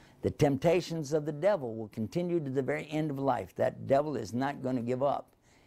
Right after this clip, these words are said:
He thinks he's got us, and he'll keep trying. So we have to keep working and doing what?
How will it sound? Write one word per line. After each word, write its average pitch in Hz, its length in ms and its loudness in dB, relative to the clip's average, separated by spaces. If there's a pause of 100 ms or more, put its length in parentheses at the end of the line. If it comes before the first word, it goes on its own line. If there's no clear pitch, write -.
(200)
He 117 200 4
thinks 147 280 2
he's 127 240 0
got 135 300 4
us, 143 240 -8 (140)
and 95 120 -6
he'll 123 180 2
keep 143 260 -4
trying. 95 440 0 (280)
So - 160 -2
we 131 160 2
have 131 180 0
to 120 120 -2
keep - 280 -2
working 110 400 2 (540)
and 104 180 2
doing 110 300 2
what? 98 240 -2